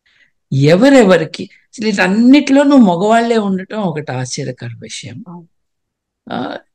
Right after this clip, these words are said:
Speaker 1: రెండో విషయం ఏంటంటే, వీళ్ళందరూ కూడా ఆడవారితో పనిచేస్తున్నప్పుడు ఆడవారు వాళ్ళ అమ్మనో నాన్ననో షూటింగ్‌లకి తీసుకెళ్ళటం.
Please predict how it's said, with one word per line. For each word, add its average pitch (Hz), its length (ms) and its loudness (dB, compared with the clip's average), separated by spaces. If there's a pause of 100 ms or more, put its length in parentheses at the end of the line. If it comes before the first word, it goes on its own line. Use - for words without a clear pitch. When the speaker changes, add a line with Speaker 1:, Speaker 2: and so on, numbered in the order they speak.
(880)
Speaker 1:
రెండో 233 360 2
విషయం 226 440 -4
ఏంటంటే, 180 800 -10 (880)
వీళ్ళందరూ 196 760 4
కూడా 147 460 -6 (880)
ఆడవారితో 190 680 2
పనిచేస్తున్నప్పుడు 147 1300 -6 (720)
ఆడవారు 180 1040 2 (1200)
వాళ్ళ 170 580 2 (280)
అమ్మనో 175 480 2
నాన్ననో 156 840 -6
షూటింగ్‌లకి 156 720 -4
తీసుకెళ్ళటం. - 720 -12